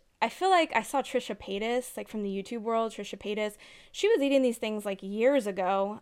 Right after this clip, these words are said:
um, but I feel like it kinda just became a thing now. I went to Two Hands Corn Dogs, which was in Northridge, and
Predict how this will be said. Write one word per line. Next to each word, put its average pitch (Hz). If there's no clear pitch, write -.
um, 208
but 220
I 240
feel 285
like 262
it 226
kinda 240
just 208
became 214
a 202
thing 202
now. 226
I 247
went 262
to 214
Two 240
Hands 214
Corn 226
Dogs, 294
which 220
was 208
in 202
Northridge, 262
and 214